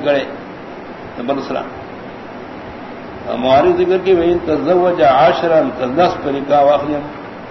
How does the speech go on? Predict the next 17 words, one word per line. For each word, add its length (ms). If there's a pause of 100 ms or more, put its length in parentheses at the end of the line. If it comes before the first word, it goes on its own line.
(680)
مطلق 800
دا 260 (400)
میراث 340
وړي، 120 (920)
مطلق 540
طلقات 400
ثلاثه 340
ہو، 100 (1400)
اگر 240 (120)
دس 200
په 60
نکاح 360
سو 80
واخلي۔ 340 (1300)
شعبی 320
د 60
متصدر 680